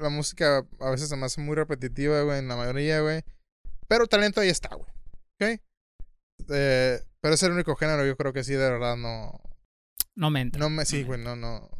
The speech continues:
Speaker 2: Pero así como dices, yo también, este, he escuchado y igual ya que Bad Bunny me abrió, güey, el horizonte, güey, a escuchar más géneros aparte de el rock.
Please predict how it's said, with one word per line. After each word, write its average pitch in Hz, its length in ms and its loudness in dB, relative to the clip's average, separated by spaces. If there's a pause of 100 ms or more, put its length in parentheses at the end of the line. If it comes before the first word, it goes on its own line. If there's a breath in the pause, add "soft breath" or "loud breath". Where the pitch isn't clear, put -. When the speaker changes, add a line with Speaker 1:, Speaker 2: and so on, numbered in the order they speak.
(140)
Speaker 2:
Pero 165 220 6
así 160 240 6
como 202 240 4
dices, 160 300 4
yo 143 80 -2
también, 156 340 0
este, 143 300 -2
he 117 40 -2
escuchado 151 680 2
y 123 500 -4
igual 131 680 0
ya 131 160 -2
que 143 160 -4
Bad 135 160 -2
Bunny 139 300 0
me 139 120 -2
abrió, 120 460 -2
güey, 123 340 -4 (560)
el 131 160 -2
horizonte, 147 580 -2
güey, 127 160 -6
a 120 80 -8
escuchar 131 520 -8
más 135 220 -6
géneros 135 420 -8
aparte 143 380 -10
de 117 160 -4 (560 soft breath)
el 123 200 -6
rock. 123 540 0